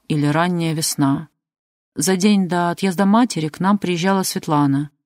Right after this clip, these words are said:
и мать проводила ей строгий инструктаж. Она наказывала мыть меня по вечерам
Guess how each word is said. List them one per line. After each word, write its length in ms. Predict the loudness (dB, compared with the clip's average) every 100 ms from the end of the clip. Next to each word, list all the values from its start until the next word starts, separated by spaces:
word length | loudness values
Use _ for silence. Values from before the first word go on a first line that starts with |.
| _ _
и 80 | 0
мать 340 | 2 2 0
проводила 480 | -2 -2 0 0 0
ей 200 | 0 -2
строгий 580 | -4 -4 -2 -2 -2 -4
инструктаж. 800 | -4 -6 -6 -8 -4 -4 -2 -6 -8 _ _ _ _ _
Она 200 | 0 2
наказывала 680 | 0 2 2 2 2 2 0
мыть 340 | 2 0 -2
меня 220 | -2 -2
по 100 | -2
вечерам 640 | -2 -2 -2 0 2 0